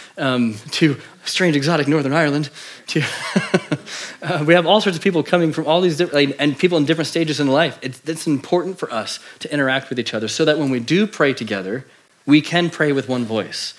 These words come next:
in a way that's different than people who just happen to be sat in the same room. We have the opportunity now. This is crazy. It's never been my situation before. Maybe it has been yours. You have the opportunity to literally know the story of every single person in your church.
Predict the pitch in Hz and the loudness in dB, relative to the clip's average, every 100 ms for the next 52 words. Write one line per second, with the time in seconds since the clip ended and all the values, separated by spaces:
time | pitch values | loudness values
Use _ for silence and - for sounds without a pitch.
0 | - - 127 127 135 127 120 147 139 127 | -14 -4 0 4 4 4 2 0 0 -2
1 | 120 110 127 117 110 107 107 - 120 120 | -4 -4 -2 -2 -4 -6 -8 -8 -8 -6
2 | 101 95 101 107 104 110 - 95 85 87 | -8 -10 -6 -6 -6 -10 -10 -10 -12 -14
3 | 87 82 _ _ _ _ _ _ _ _ | -16 -20 _ _ _ _ _ _ _ _
4 | _ _ _ _ 127 170 185 156 160 151 | _ _ _ _ 2 2 2 2 2 4
5 | 151 143 139 147 135 123 123 120 104 135 | 2 2 -2 -2 0 0 0 0 -2 -4
6 | 175 - 180 135 90 80 120 135 175 165 | -4 0 2 2 -4 -10 -4 2 2 4
7 | 151 151 135 143 139 135 123 110 101 101 | 2 0 -2 -2 0 0 -2 -6 -6 -6
8 | 117 123 117 113 107 - - - - - | -6 -6 -6 -6 -6 -10 -20 -20 -12 -4
9 | 202 196 151 147 147 143 135 123 123 123 | -2 0 0 -2 -2 -4 -4 -2 -2 0
10 | 156 - 156 135 127 - 120 110 104 - | -2 -2 -2 -2 -4 -4 -4 -4 -6 -8
11 | 120 123 - 117 107 107 104 - - 95 | -6 -6 -8 -10 -10 -10 -12 -10 -12 -14
12 | 87 - 85 80 - | -14 -12 -14 -14 -16